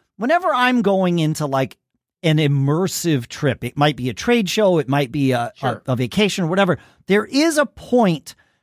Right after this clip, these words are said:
Speaker 1: at which I have to choose to start punting things. It's like, Well, I know that there's a limited amount of time that I have left in the office before I go do this other thing temporarily, and then I'll be back. And so, a-, at some point,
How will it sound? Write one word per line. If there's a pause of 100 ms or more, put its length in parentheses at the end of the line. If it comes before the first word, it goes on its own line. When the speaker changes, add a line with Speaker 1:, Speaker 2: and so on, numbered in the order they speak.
(200)
Speaker 1:
at
which
I
have
to
choose
to
start
punting
things.
It's
like,
Well, (400)
I
know
that
there's
a
limited
amount
of
time
that
I
have
left
in
the
office
before
I
go
do
this
other
thing
temporarily,
and
then
I'll
be
back. (480)
And
so, (160)
a-,
at
some
point,